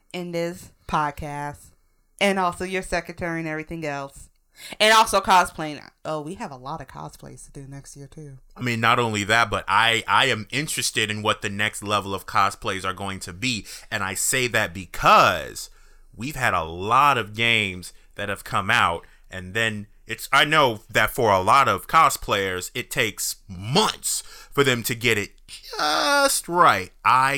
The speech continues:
Speaker 2: can't wait to see that just right. I, I am ready. Let's go. Let's do it. And let's hope that twenty nineteen is
Speaker 1: I mean,
Speaker 2: Um,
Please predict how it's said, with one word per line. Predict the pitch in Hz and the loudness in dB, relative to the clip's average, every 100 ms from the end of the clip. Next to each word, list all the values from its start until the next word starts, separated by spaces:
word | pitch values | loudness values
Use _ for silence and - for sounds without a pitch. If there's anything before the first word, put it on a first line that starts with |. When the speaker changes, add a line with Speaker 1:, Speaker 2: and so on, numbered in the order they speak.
| 135 | -4
Speaker 2:
can't | - 120 95 | -4 -4 -6
wait | 104 104 113 92 - | -6 -2 -2 -4 -8
to | 110 | -6
see | - 110 101 | -6 -6 -6
that | 95 90 98 | -6 -6 -10
just | 92 98 90 - - | -10 -6 -6 -6 -8
right. | 85 76 82 - | -6 -6 -8 -8
I, | - 98 101 101 101 101 92 - - - | 2 4 6 4 2 -2 -4 -8 -14 -2
I | 101 110 | 2 4
am | 104 92 | 2 0
ready. | 95 104 113 117 117 - _ - | 2 4 4 0 -8 -14 _ -20
Let's | - 98 107 113 | -8 0 0 0
go. | 104 104 98 98 98 - | 0 2 2 0 -4 -12
Let's | 101 110 110 - | -2 -2 -2 -6
do | 98 95 | -6 -4
it. | 92 95 - - - - | -4 -4 -8 -20 -20 -6
And | 107 104 104 95 | -2 -2 -4 -4
let's | 107 175 - | -2 0 0
hope | 135 180 - | -2 -2 0
that | 104 - | -2 -2
twenty | 139 165 160 | -4 -2 0
nineteen | 147 151 147 - 143 143 127 | 0 0 -4 -4 -4 -2 0
is | 101 92 90 - - - _ _ _ _ - - _ - _ | 0 -2 -6 -12 -16 -20 _ _ _ _ -20 -20 _ -20 _
Speaker 1:
I | - 220 269 | 0 2 6
mean, | 285 262 247 240 233 233 247 - - 101 | 6 6 4 2 0 -2 -4 -10 -14 -6
Speaker 2:
Um, | 135 135 143 135 127 | 0 2 2 0 -4